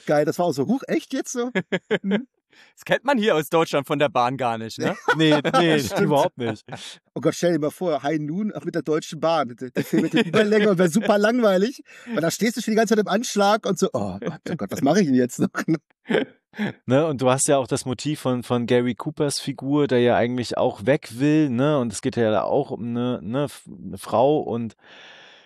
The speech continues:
Speaker 3: das hast du ja halt hier alles in der Wiederholung. Aber ich finde, das ist nicht schlimm, ehrlich gesagt, sondern es funktioniert halt trotzdem.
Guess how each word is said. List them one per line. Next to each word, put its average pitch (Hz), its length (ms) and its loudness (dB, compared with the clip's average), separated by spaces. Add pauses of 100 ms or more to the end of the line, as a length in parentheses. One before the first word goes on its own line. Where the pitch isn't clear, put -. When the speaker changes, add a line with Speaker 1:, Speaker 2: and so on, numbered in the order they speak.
(280)
Speaker 3:
das - 180 0
hast 143 160 2
du 156 60 4
ja 127 60 6
halt 127 140 4
hier 135 220 2
alles 123 200 0
in 127 60 0
der 117 100 2
Wiederholung. 110 500 2
Aber 131 220 0
ich - 140 -8
finde, 185 340 2
das 147 200 -2
ist 151 140 -2
nicht 165 160 0
schlimm, 196 540 0
ehrlich 117 300 0
gesagt, 98 500 0
sondern 110 220 -2
es 117 140 -4
funktioniert 151 720 -4
halt 120 240 -4 (100)
trotzdem. 98 720 -4